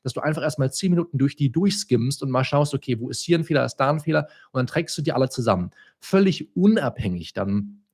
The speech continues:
davon, was du später mit dieser Fehlerliste erstellst, a-, anstellst oder ob du jetzt alle Fehler auflisten kannst, völlig unabhängig, aus welcher Klausur die stammen, Zivilrecht, Ölrecht, Strafrecht, spielt keine Rolle. Du trägst in zehn Minuten so viele Fehler zusammen, wie du nur kannst.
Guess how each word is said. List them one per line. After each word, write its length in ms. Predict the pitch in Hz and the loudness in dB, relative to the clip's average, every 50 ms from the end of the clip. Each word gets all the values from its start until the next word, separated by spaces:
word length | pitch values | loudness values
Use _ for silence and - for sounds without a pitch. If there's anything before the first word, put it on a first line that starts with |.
| _ - | _ -8
davon, 540 | - - - 120 143 139 - 135 131 127 117 | 0 0 2 2 2 2 2 2 2 4 2
was 140 | 117 120 - | 0 0 0
du 80 | - | -2
später 340 | 110 - - 139 147 147 139 | -6 -2 0 0 2 2 2
mit 140 | 120 117 113 | 0 0 0
dieser 160 | 117 110 104 | 0 -2 -2
Fehlerliste 420 | - - 113 104 107 101 - - 101 | 0 0 0 2 0 0 0 -4 -4
erstellst, 560 | 95 101 - - 170 165 165 165 165 - - | -4 -4 -2 2 2 4 4 2 -2 -4 -4
a-, 120 | - 123 | -2 -2
anstellst 680 | - - - 180 180 - - 165 156 156 156 151 - | -2 0 0 -2 0 0 2 4 4 4 4 2 0
oder 180 | - 110 113 - | -4 -4 -2 -4
ob 140 | - - - | -4 -6 -6
du 60 | 120 | -6
jetzt 220 | 110 107 - - | -6 -6 -4 0
alle 200 | - 120 110 110 | 0 0 0 0
Fehler 440 | 104 - - 104 101 98 110 - - | -4 -6 -6 -4 -2 -2 -2 0 2
auflisten 540 | 196 196 196 - 151 135 - - - 135 127 | 2 2 4 4 0 0 0 -2 -8 -8 -8
kannst, 420 | - - 120 120 120 123 - _ _ _ - - - _ | -6 -6 -6 -4 -4 -6 -10 _ _ _ -20 -20 -18 _
völlig 300 | - - 156 147 - - | 4 6 6 6 6 4
unabhängig, 420 | 143 131 120 - 120 120 120 120 | 0 0 0 0 -2 -4 -4 -4
aus 100 | - 101 | -6 -6
welcher 220 | - 117 - 120 120 | -6 -4 -4 -4 -4
Klausur 420 | - - 151 156 156 196 214 202 | 0 0 0 0 2 4 2 4
die 100 | 175 175 | 4 2
stammen, 400 | 143 - - 143 139 143 147 147 | 0 0 0 2 2 2 0 0
Zivilrecht, 680 | 143 - 151 143 147 160 156 151 143 147 147 143 143 - | -2 -2 -2 -2 0 2 2 4 4 4 2 2 2 0
Ölrecht, 420 | - 170 160 147 135 135 127 - - | -2 0 0 0 0 0 -4 -4 -10
Strafrecht, 640 | - - - 147 147 151 151 151 143 143 143 - _ _ _ _ | -10 -2 0 0 0 0 0 -2 -2 -4 -4 -6 _ _ _ _
spielt 320 | - - - 151 147 147 147 | -10 0 2 2 2 2 0
keine 240 | - 143 139 135 127 | -2 -2 0 0 2
Rolle. 240 | 117 113 104 95 | 2 0 0 0
Du 80 | 95 98 | -2 -4
trägst 480 | 98 - - 151 175 - - - _ - | -4 -2 -2 -2 -2 -2 -8 -20 _ -10
in 140 | - 120 120 | -8 -8 -8
zehn 260 | - - 190 190 190 | -6 -4 -4 -2 0
Minuten 460 | 185 180 175 170 165 151 156 139 117 | 0 0 0 0 0 -2 -4 -6 -6
so 160 | 110 120 135 | -2 -2 -2
viele 480 | 123 - - - 185 175 180 165 170 156 | -4 -4 -8 -6 -4 -2 -2 0 -2 -2
Fehler 480 | 165 - - 170 165 156 139 135 123 - | -4 -4 -2 0 2 4 4 2 2 0
zusammen, 560 | - - 113 104 139 135 131 127 123 123 - _ _ _ _ _ | -4 -6 -2 0 0 0 0 -2 -4 -6 -8 _ _ _ _ _
wie 140 | - 127 135 | -2 0 0
du 140 | 123 131 127 | 2 2 2
nur 340 | 123 123 123 120 120 113 - - | 2 0 0 0 -2 -4 -8 -10
kannst. 480 | - - 98 85 85 - - - - | -8 -6 -6 -6 -8 -12 -16 -18 -20